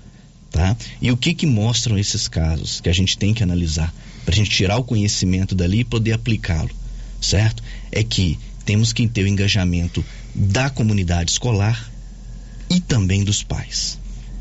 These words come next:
tá? A participação dos pais é fundamental. E nesse caso específico da Água Branca, tá?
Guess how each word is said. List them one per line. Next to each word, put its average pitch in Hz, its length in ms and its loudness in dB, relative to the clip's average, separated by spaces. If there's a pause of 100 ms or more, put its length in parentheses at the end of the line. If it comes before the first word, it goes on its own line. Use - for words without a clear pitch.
(160)
tá? 92 120 2
A 113 160 2
participação 117 640 0
dos 107 160 0
pais 110 340 0 (140)
é 110 100 4
fundamental. 160 880 0 (340)
E 127 120 2
nesse 143 320 2
caso 101 320 2
específico - 760 0
da 85 140 2
Água 82 180 2
Branca, 104 480 0 (380)
tá? 113 240 2